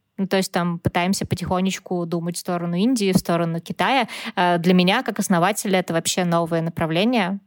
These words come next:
и поэтому, ну, я думаю, нам придется вложить довольно много усилий для того, чтобы понять, э, что это за рынок, что там за клиенты, как там выходить.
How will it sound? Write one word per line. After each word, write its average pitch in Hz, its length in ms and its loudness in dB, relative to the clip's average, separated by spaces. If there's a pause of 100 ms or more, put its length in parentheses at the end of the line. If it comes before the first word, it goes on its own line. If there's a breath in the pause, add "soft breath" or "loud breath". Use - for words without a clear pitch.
(100)
и 175 440 -2
поэтому, 170 520 0 (340 loud breath)
ну, 233 240 4
я 226 120 6
думаю, 240 280 2
нам 233 100 0
придется 208 400 0
вложить 190 540 -2
довольно 196 340 0
много 185 400 0
усилий 175 540 -2 (180)
для 190 100 -6
того, 233 180 2
чтобы - 300 -2
понять, 180 500 -2
э, 175 300 -2 (240 loud breath)
что - 260 2
это 226 200 0
за 190 140 2
рынок, 233 360 2
что 208 180 0
там 185 220 0
за 175 160 0
клиенты, 196 640 0
как 185 260 -4
там 175 440 -4
выходить. 180 500 -6